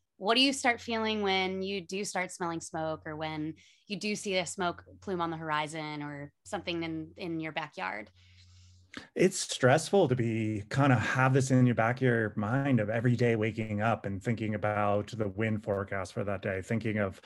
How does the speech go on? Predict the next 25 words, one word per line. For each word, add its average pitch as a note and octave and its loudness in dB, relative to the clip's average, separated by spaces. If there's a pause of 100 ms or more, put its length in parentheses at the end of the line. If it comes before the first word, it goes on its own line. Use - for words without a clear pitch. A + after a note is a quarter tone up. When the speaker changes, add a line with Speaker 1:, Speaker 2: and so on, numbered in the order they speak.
(320)
Speaker 2:
the A#2+ 6
holiday C3 6
weekend A2+ 4
and G2+ 0
the G2+ 0
potential A2 -4
fires G#2 2
that G2+ 0
might G2 -4
start G#2+ 0
because G#2 -4
of G2+ -4
a G2 -2
holiday G2 0
weekend, G2 -4
or G#2+ 2
just, G#2 0
you G#2+ 0
know, G2 0
a A2+ -2
natural G2+ -2
occurrence. G#2 -4
You G#2+ 0
know, G#2+ 0
it, G#2 -6